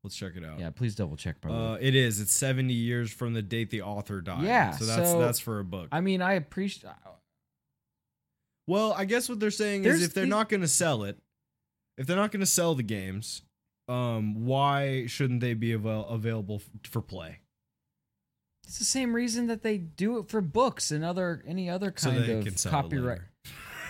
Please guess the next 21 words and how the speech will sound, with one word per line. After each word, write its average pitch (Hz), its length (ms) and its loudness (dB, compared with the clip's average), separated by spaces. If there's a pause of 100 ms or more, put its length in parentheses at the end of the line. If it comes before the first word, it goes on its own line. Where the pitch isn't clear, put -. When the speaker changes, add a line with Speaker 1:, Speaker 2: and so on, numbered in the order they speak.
Speaker 2:
Yeah. 233 580 8
Speaker 1:
<laughs> - 60 -4 (480)
So - 180 4
that 151 180 2
they 226 80 6
Speaker 2:
No 294 60 8
Speaker 1:
can 349 60 4
make, 131 100 2
Speaker 2:
shit. 131 520 4 (120)
Speaker 1:
they 151 140 6
can 147 120 6
make 139 220 4
the 131 100 4
nes 123 300 6
Speaker 2:
I - 20 6
mean, 247 140 8
Speaker 1:
Mini - 60 8
Speaker 2:
I 208 160 6
appre-, 214 60 6
Speaker 1:
two. 131 360 8
Speaker 2:
I, 202 180 2